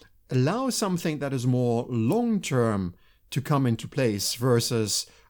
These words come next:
a short-term gratification. Because when we look at these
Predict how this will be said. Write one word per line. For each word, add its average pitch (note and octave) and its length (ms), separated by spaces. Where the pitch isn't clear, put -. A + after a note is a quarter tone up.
a A#2 80
short-term A#2 720
gratification. G#2+ 880
Because D#3+ 400
when B3+ 260
we B3+ 120
look F#3 340
at B2 200
these B2 480